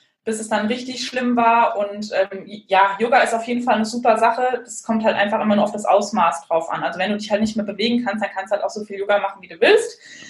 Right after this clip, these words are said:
Ist immer schwierig, deswegen, ähm, muss man halt immer super individuell schauen, ne,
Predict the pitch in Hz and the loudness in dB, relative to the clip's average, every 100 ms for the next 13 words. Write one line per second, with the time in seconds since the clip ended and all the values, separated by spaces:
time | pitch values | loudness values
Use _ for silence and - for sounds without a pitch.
0 | - _ 226 - 220 208 240 285 302 302 | -20 _ -8 0 2 2 2 2 2 2
1 | 269 240 220 226 226 226 - _ - - | -2 -6 -4 -2 -2 -4 -8 _ -2 2
2 | 208 214 214 214 - 220 247 247 240 214 | 4 6 4 2 -2 -6 -2 0 2 2
3 | 233 226 226 220 - 240 240 214 226 214 | 2 4 4 2 -4 -2 2 2 2 -2
4 | 214 190 202 - 220 226 240 240 - 208 | 0 0 0 2 4 4 -2 -6 -6 -2
5 | 220 | -2